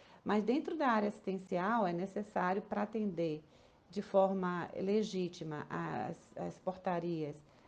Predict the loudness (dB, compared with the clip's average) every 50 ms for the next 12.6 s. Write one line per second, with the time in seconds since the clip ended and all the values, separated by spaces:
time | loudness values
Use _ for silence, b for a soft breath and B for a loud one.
0 | B B B 2 2 4 4 2 2 0 0 0 0 -2 -2 -2 -2 -2 -4 -4
1 | -4 -4 -4 -4 -6 -4 -2 0 2 2 2 0 -2 -4 -4 -4 -6 -4 -4 -4
2 | -2 -2 0 0 -2 -4 -8 -10 -4 -2 0 0 2 0 0 2 2 0 0 -2
3 | -6 -8 -6 -4 -4 -2 -2 -2 0 0 0 -2 -4 B B B B B B B
4 | B _ -8 -4 -2 0 0 0 -2 -2 -4 -4 -6 -8 -8 -10 -12 -10 -8 -6
5 | -4 -2 -2 -2 -4 -4 -4 -6 -8 -12 -14 -14 -14 -12 -12 -12 -12 -12 -10 -8
6 | -8 -8 -6 -4 -4 -4 -2 0 0 0 0 0 0 0 0 0 0 0 -2 -2
7 | 0 0 -2 -2 -4 -10 -20 _ _ _ _ _ _ 0 2 2 2 2 0 -2
8 | -2 -2 0 0 -2 -2 -2 -4 -4 -6 -8 -6 -6 -6 -4 -2 -2 0 0 0
9 | -2 -4 -6 -8 -8 -8 -6 -4 -4 -4 -4 -4 -6 -8 -8 -10 -12 -10 -10 -10
10 | -10 -10 -8 -6 -4 -4 -4 -4 -4 -4 -2 -4 -4 -4 -6 -6 -6 -4 -4 -4
11 | -4 -4 -4 -6 -6 -6 -6 -4 -6 -6 -8 -6 -6 -8 -6 -6 -8 -10 -10 -8
12 | -8 -10 -10 -8 -6 -4 -2 -2 -2 -4 -6